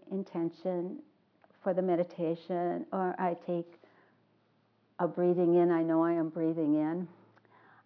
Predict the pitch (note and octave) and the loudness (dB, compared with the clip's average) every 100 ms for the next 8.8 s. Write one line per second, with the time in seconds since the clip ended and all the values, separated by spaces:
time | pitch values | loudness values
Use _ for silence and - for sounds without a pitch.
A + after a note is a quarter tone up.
0 | _ _ _ _ _ - F#3+ F3 G3+ - | _ _ _ _ _ -8 -8 -8 -12 -8
1 | E3 E3+ E3 D#3 - E3 D#3+ E3+ E3+ E3 | -8 -6 -8 -10 -12 -10 -6 -6 -6 -10
2 | - - F#3 F#3 F#3 F3+ F#3+ F3+ - F#3+ | -14 -12 -8 -6 -6 -2 -2 -4 -10 -12
3 | F#3 F3+ F3 E3+ E3+ - E3 D#3+ E3+ D3+ | -8 -8 -6 -8 -10 -12 -10 -8 -10 -12
4 | - G3 F#3+ G#3 G#3+ G#3 - E3+ - - | -14 -6 -4 -2 -2 -4 -4 -6 -6 -20
5 | - - F3 E3+ F#3 F3+ F#3+ F3+ F#3 - | -16 -6 -2 0 -2 -2 -4 -4 -6 -8
6 | F3+ F3 F3 F3 - F3+ F3 - - _ | -6 -2 -4 -6 -4 -4 -4 -10 -20 _
7 | _ - - _ F#3 G3 F3+ F3+ F3 F3+ | _ -20 -20 _ -6 -4 -2 -2 -2 -2
8 | F#3 F#3 F#3+ - G3 F#3 F#3+ | -6 -6 -10 -10 -8 -6 -8